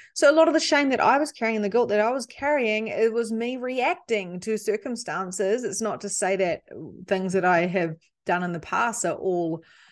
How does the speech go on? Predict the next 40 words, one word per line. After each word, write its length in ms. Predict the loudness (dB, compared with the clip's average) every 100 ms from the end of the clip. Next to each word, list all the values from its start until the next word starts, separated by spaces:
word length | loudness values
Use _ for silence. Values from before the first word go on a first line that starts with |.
| _
you 200 | -4 -2
know, 460 | 0 0 0 0 -4
um, 600 | -4 -4 -4 -8 -10 -10
not 180 | -8 -8
making 480 | -4 -4 -2 -6 -8
up 320 | 0 2 2 -4 -16 _ _ _ _ -20 _ _ _ -6
excuses 1040 | -4 -4 -8 2 4 4 -2 0 0 0
and 240 | -2 -2 0
saying 380 | 0 0 2
that 160 | 2 2
it's 160 | 0 0
okay, 720 | -2 -2 2 4 4 2 0 -12 _ _ _ _
but 420 | 0 0 -2 -8 -16 _ _
there 220 | -6 -4 -2
is 120 | -2
a 60 |
reasoning 800 | -6 -2 4 4 4 -2 -2 -2
why 320 | -2 -2 -2
we 140 | -2 -2
behave 400 | -4 -4 -6 -6
certain 360 | -4 -4 -4
ways. 320 | -6 -4 -4 -4
There's 140 | -6
a 80 | -4
reasoning 520 | -4 -4 -4 -6 -2
why 180 | -2 -2
we 140 | -2
have 220 | -4 -6 -8
certain 360 | -6 -4 -4
patterns. 400 | -4 -2 -2 -2
There's 140 | -2 -4
a 80 |
reasoning 540 | -4 -2 -2 -4 -6 -2
why 320 | 0 0 2
our 120 | 0
relationships 640 | 2 0 -2 -6 -10 -8
are 80 | -8
turning 340 | -4 -4 -4 -4
to 100 | -6
shit 480 | 2 2 2 -6